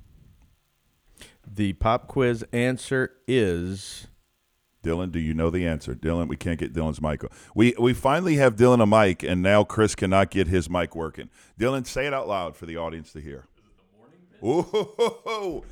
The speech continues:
Speaker 2: this guy knows. The mourner's bench, close.
Speaker 1: The
Speaker 2: But
Speaker 1: morn-,
Speaker 2: it's
Speaker 1: I would've,
Speaker 2: the same
Speaker 1: I,
Speaker 2: thing.
Speaker 1: I was guessing something. I, I
Speaker 2: What were
Speaker 1: had
Speaker 2: you
Speaker 1: not
Speaker 2: gonna say?
Speaker 1: I was just gonna say, like, the altar, which
Speaker 2: Okay.
Speaker 1: is, <laughs>
Speaker 2: That's,
Speaker 1: is
Speaker 2: uh,
Speaker 1: way off.
Speaker 2: yeah, that's wrong. Okay. <laughs> That's the front, yes, but that, but, but I've always thought that was funny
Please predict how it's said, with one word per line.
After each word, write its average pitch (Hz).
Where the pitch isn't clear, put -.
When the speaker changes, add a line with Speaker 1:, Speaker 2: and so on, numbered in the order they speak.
Speaker 2:
this 113
guy 123
knows. 113
The 87
mourner's 117
bench, 87
close. 95
Speaker 1:
The 120
Speaker 2:
But 113
Speaker 1:
morn-, 170
Speaker 2:
it's 131
Speaker 1:
I 139
would've, 165
Speaker 2:
the 143
same 131
Speaker 1:
I, -
Speaker 2:
thing. 90
Speaker 1:
I 135
was 175
guessing 139
something. 120
I, 104
I -
Speaker 2:
What 117
were 117
Speaker 1:
had 120
Speaker 2:
you 120
Speaker 1:
not 113
Speaker 2:
gonna 101
say? 87
Speaker 1:
I 123
was 165
just 143
gonna 139
say, 123
like, 110
the 107
altar, 104
which 104
Speaker 2:
Okay. 87
Speaker 1:
is, 131
<laughs> -
Speaker 2:
That's, -
Speaker 1:
is 233
Speaker 2:
uh, 92
Speaker 1:
way -
off. -
Speaker 2:
yeah, 92
that's 90
wrong. 78
Okay. 123
<laughs> -
That's 185
the 160
front, 127
yes, 120
but 92
that, 101
but, 120
but 123
I've 185
always 117
thought 104
that 107
was 92
funny 82